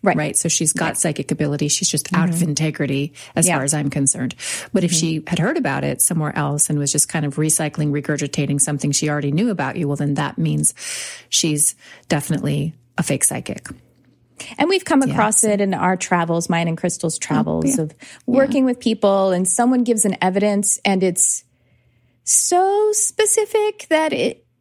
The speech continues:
Speaker 1: I mean, it's not to say that spirit doesn't give us specifics, but there, it's not just that it's so specific. It has to do with the energy of it, as Crystal said. And we're like, "Huh?" <laughs> And also it's something that can be n-,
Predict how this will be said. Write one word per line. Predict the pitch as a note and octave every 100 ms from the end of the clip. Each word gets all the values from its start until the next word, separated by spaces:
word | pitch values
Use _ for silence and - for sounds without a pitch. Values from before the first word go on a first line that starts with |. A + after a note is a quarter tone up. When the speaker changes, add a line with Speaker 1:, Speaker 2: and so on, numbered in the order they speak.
| -
Speaker 1:
I | C#4+
mean, | A#3+ D4+
it's | C4+
not | D4+ F4+ F#4+
to |
say | F#4 C#4+ C4+
that | A3+ B3+ - -
spirit | - A#3+ A#3+
doesn't | G#3+ G3+
give | G3 F#3+
us | F3+
specifics, | - F3+ - F#3+ D#3 D#3
but | A3 A3
there, | B3
it's | - A#3 F#3
not | A#3+ B3+ A#3
just | G#3+ G#3+ G#3+ -
that | G3
it's | F3+ -
so | F3+
specific. | F3 F3+ - F#3 F3+ F3+ -
It | F#3+
has | - A3 A#3 -
to | A#3
do | G3 F#3+ F#3 F3+ F3+ F3 -
with | F3+ F3
the | F3 D3+
energy | C#3 C#3+ B2
of |
it, | C#3+
as | D3+
Crystal | - C3+ - C#3+
said. | D#3+ C#3+ -
And | G3
we're | G3 F#3+
like, | F#3 F3 - _ _ _
"Huh?" | _ - - F#4 F#4 F#4+ G4+ - D#4+ D#4 B4+ B4+
<laughs> | - - - -
And | C4 C4
also | - B3+ - A#3+
it's | A3
something | - G3+ G3+ F#3+
that | F#3
can | - F#3
be | F#3 F3 - - _ _ _ -
n-, | G#3